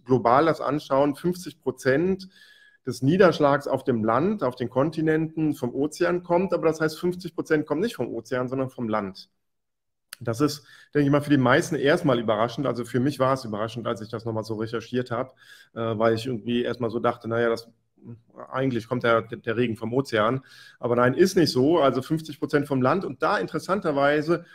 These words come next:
zu etwa siebzig Prozent über die Vegetation. Äh, letzten Endes, die Vegetation schwitzt Wasser, das geht dann in die Luft, bildet Wolken und kommt als Regen wieder zurück.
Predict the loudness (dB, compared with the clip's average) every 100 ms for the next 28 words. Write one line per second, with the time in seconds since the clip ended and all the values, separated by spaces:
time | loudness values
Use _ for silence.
0 | -20 _ 0 0 2 2 2 0 -2 -6
1 | -4 -2 0 0 0 0 0 -2 -2 -4
2 | -2 -4 -4 -8 -14 _ _ _ _ _
3 | _ -6 0 2 2 0 -6 _ -4 -4
4 | -2 0 0 0 -6 -10 -6 -4 -2 0
5 | 2 4 4 2 0 -4 _ _ -20 -18
6 | 0 2 2 -2 -14 -14 -10 -4 -4 0
7 | 2 4 2 0 -6 -10 -2 -2 -2 -14
8 | -6 -6 0 0 0 -4 -6 -2 0 -2
9 | -6 -20 -8 -4 -2 2 2 0 -4 -6
10 | -8 -10 -8 -6 -6 -6 -10 -6 -6 -4
11 | -8 -10